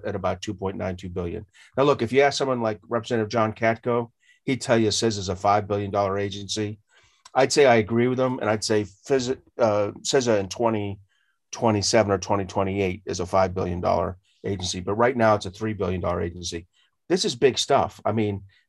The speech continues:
they really put some smart, smart money in here. Um, you know, they made sure that they've got the, uh,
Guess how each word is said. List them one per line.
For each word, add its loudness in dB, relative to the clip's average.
they 6
really -2
put -4
some -8
smart, 2
smart -2
money -2
in -2
here. -4
Um, 2
you 0
know, 4
they 4
made 0
sure 2
that -4
they've -2
got -2
the, -6
uh, 2